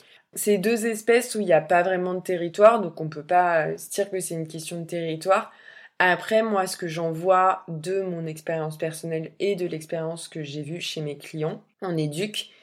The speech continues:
c'est que, euh, les chiens vont être quand même plus sympas avec les chats s'ils arrivent et qu'il y a déjà un chat,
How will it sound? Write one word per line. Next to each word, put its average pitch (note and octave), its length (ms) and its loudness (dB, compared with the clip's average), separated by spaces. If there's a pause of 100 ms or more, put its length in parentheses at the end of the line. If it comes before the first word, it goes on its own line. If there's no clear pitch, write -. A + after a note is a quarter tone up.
(320)
c'est - 380 0
que, A#3 540 2
euh, D#3 840 4
les E3 220 -4
chiens A3 580 0
vont F3 320 -4
être F3 200 -2
quand F#3 120 2
même F3+ 260 -2
plus A#3+ 220 -8
sympas G3+ 460 2
avec D#3+ 480 0
les E3+ 100 -4
chats F#3 340 2
s'ils D#3+ 380 -4
arrivent F3+ 460 4
et C#3+ 120 -2
qu'il - 140 -2
y D3+ 40 2
a D3+ 40 0
déjà F3 320 -2
un D#3+ 140 0
chat, F#3+ 360 2